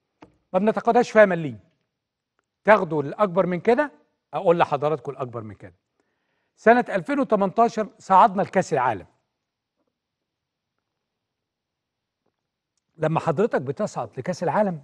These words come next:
كمنتخب، قيمتك التسويقية بتزيد، أنت صاعد كأس العالم، ومعانا النجم الكبير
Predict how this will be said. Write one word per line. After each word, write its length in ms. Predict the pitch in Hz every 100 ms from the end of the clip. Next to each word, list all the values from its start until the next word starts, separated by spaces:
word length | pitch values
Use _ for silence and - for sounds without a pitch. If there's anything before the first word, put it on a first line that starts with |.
| _
كمنتخب، 560 | 135 131 - 208 190 151 - _ _ _ _ _ -
قيمتك 400 | 285 254 165 -
التسويقية 760 | - 156 - 151 190 214 196 - _ _ -
بتزيد، 580 | 127 117 208 160 _ _ _ _ _ -
أنت 160 | 117 147
صاعد 260 | 214 180
كأس 220 | - -
العالم، 360 | 180 160 170 104 _ _ _ _ _ _ _ _ _ _ _ _
ومعانا 600 | 120 127 151 190 170 - _ _ _ _ _ -
النجم 400 | 139 220 170 160
الكبير 540 | - 156 190 165